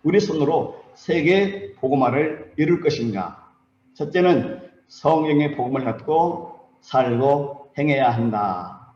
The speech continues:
하는 것입니다. 요한복음 오 장 삼십구 절에서 "너희가 성령에서 영생을 얻는 줄 생각하고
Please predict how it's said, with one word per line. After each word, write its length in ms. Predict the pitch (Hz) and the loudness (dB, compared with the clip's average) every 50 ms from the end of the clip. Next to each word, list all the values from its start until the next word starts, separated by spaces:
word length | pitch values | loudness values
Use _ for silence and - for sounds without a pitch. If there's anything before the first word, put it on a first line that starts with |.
| _ _ _ | _ _ _
하는 160 | - 135 123 | -6 -4 -2
것입니다. 420 | 117 107 - - 95 92 85 - - - - _ _ _ _ _ _ _ _ _ _ _ _ - | -2 -2 -4 -6 -10 -10 -10 -12 -18 -20 -20 _ _ _ _ _ _ _ _ _ _ _ _ -4
요한복음 460 | 139 135 139 143 147 143 139 143 139 139 | 2 4 4 4 6 4 4 2 2 0
오 80 | 135 135 | 0 0
장 200 | 135 131 131 131 | 0 0 0 -4
삼십구 360 | - 143 151 147 - - 139 | -4 -6 -8 -8 -10 -8 -4
절에서 360 | 139 135 127 117 120 139 135 | -4 -4 -4 -4 -6 -6 -4
"너희가 280 | 120 123 127 131 143 135 | -4 -2 -2 -2 -2 -2
성령에서 540 | - - 160 185 185 175 175 - 190 170 | -4 -4 -4 -2 0 0 0 0 0 -2
영생을 360 | 170 165 170 160 165 170 175 - | 0 0 0 0 0 -2 -2 -2
얻는 200 | 151 151 151 147 | -2 0 0 0
줄 160 | 156 175 175 | 2 0 0
생각하고 760 | 165 - 156 151 127 104 - 104 104 110 160 196 196 - - | -2 -2 -6 -6 -6 -6 -6 -4 -4 -4 -4 -4 -6 -8 -14